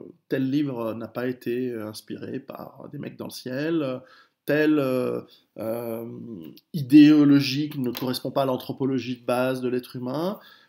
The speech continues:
que, euh, il y a des différences entre les gens et entre les, les, les ethnies et entre les différences d'origine des gens, et que ça implique un certain nombre de choses, et donc un certain nombre de risques, et donc un certain nombre de comportements. La biologie,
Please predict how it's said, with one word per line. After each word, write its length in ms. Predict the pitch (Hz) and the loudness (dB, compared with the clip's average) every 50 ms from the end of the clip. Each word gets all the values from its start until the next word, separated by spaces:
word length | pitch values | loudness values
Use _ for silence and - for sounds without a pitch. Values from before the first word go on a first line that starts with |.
| _ _ _ - | _ _ _ -2
que, 120 | - 151 | 2 4
euh, 600 | 151 156 165 170 165 160 151 139 131 131 127 127 | 6 6 6 4 4 4 4 4 4 2 2 2
il 100 | 127 123 | 2 2
y 80 | 131 139 | 2 2
a 60 | 160 | 2
des 120 | 160 160 | 2 0
différences 600 | 143 175 156 - 185 160 117 123 156 214 226 - - | -2 -4 -6 -6 -6 -6 -6 -6 -6 -6 -6 -8 -10
entre 220 | 185 - - 185 | -12 -10 -8 -6
les 160 | 175 180 180 | -4 -4 -4
gens 340 | 156 156 151 160 190 214 220 | -6 -6 -6 -8 -8 -8 -8
et 120 | 185 143 | -8 -6
entre 440 | 139 143 151 147 - - 147 147 143 | -6 -6 -8 -10 -10 -8 -6 -6 -4
les, 260 | 143 147 143 143 139 | -4 -4 -6 -6 -6
les, 180 | 139 139 135 135 | -8 -8 -8 -8
les 240 | 139 135 143 139 147 | -8 -8 -6 -4 -4
ethnies 600 | 143 143 - 131 127 127 156 175 202 - 143 - | -6 -6 -6 -8 -6 -6 -6 -8 -8 -10 -10 -10
et 40 | 139 | -10
entre 420 | 139 143 143 143 - - 135 135 | -12 -12 -14 -14 -12 -10 -10 -8
les 160 | 131 131 131 127 | -8 -8 -10 -10
différences 500 | 127 127 - - - 135 117 131 139 135 | -12 -16 -18 -16 -12 -12 -10 -10 -10 -10
d'origine 380 | 135 123 131 127 131 135 131 | -10 -8 -8 -8 -8 -10 -8
des 100 | 131 131 | -8 -8
gens, 360 | 120 - - - - 220 - - - - - - - _ _ - | -8 -8 -10 -10 -10 -10 -12 -14 -20 -20 -20 -20 -20 _ _ -2
et 220 | 185 220 226 - | 0 0 0 0
que 440 | - - 165 160 185 226 247 240 233 | 2 2 4 4 6 6 4 4 4
ça 220 | 226 - - 170 | 2 0 -2 -2
implique 440 | 170 165 - - 147 160 202 - - | -2 -2 -4 -4 -6 -6 -6 -6 -8
un 100 | 202 185 | -6 -6
certain 320 | - - 165 160 - 147 143 | -6 -6 -8 -8 -6 -6 -4
nombre 400 | 139 135 147 160 160 151 151 139 | -4 -4 -4 -4 -4 -4 -4 -6
de 100 | 135 127 | -6 -8
choses, 360 | 131 - - 147 - 180 214 | -8 -8 -8 -6 -6 -6 -6
et 240 | 202 208 - - 147 | -8 -10 -12 -8 -6
donc 260 | 143 160 190 180 - | -6 -6 -4 -6 -8
un 40 | 151 | -10
certain 280 | - - 143 - 147 139 | -10 -12 -10 -8 -6 -4
nombre 160 | 143 151 147 | -4 -4 -4
de 80 | 139 | -6
risques, 420 | 139 - 107 123 - - - - - | -6 -8 -10 -12 -12 -14 -14 -12 -12
et 40 | 147 | -10
donc 300 | 131 131 143 165 160 - | -8 -8 -8 -8 -8 -8
un 60 | 131 | -8
certain 220 | - 139 139 - | -8 -10 -10 -6
nombre 180 | 143 151 165 156 | -6 -6 -6 -6
de 60 | 160 | -8
comportements. 720 | 147 147 147 143 143 139 - 147 123 123 - 131 - - _ _ _ _ - _ _ _ _ _ _ _ _ | -10 -10 -10 -8 -10 -10 -12 -14 -16 -16 -16 -18 -20 -20 _ _ _ _ -20 _ _ _ _ _ _ _ _
La 160 | - 135 139 | -12 -12 -10
biologie, 840 | 139 139 160 165 156 156 151 135 123 131 131 143 165 185 196 247 | -2 2 2 4 4 4 2 0 -4 -8 -10 -10 -10 -10 -12 -12